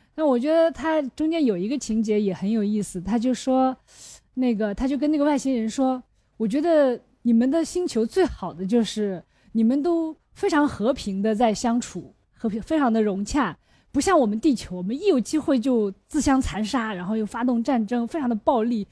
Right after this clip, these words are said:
非常的血腥。”他就很激动的讲完了这些之后，可是那些外星人并没有像他期待的那样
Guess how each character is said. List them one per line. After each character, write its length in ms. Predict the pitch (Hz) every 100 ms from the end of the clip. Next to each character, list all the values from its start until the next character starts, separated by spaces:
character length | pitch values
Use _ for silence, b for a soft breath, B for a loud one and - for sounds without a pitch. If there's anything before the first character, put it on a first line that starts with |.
| b
非 100 | -
常 100 | 330
的 80 | 262
血 240 | 262 - 185
腥。” 400 | - 262 247 226 _ b b -
他 140 | 277
就 100 | 285
很 200 | - 202
激 180 | - 294
动 140 | 311
的 100 | 254
讲 180 | 214 156
完 140 | 156
了 80 | 208
这 100 | 220
些 200 | 240 254
之 160 | 226 247
后， 280 | 247 233 180 B B B B _
可 100 | 240
是 300 | 214 339 349
那 120 | 349
些 100 | 320
外 180 | 330 330
星 200 | 285 320
人 160 | 247 247
并 200 | 392 311
没 120 | 226
有 100 | 226
像 260 | 233 302 262
他 220 | 262 269
期 240 | - -
待 160 | 320 269
的 140 | 226
那 160 | 240 262
样 260 | 226 208